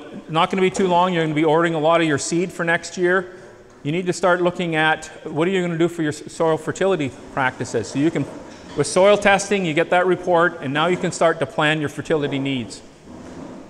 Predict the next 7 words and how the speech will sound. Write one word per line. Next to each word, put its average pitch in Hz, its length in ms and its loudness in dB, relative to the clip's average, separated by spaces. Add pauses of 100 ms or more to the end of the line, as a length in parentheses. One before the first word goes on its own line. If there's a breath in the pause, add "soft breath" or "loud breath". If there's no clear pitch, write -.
(1000 loud breath)
And 180 80 2
it 202 60 4
really 254 280 6
identifies 214 600 6
that 180 220 4
hidden 185 300 2
hunger 185 480 0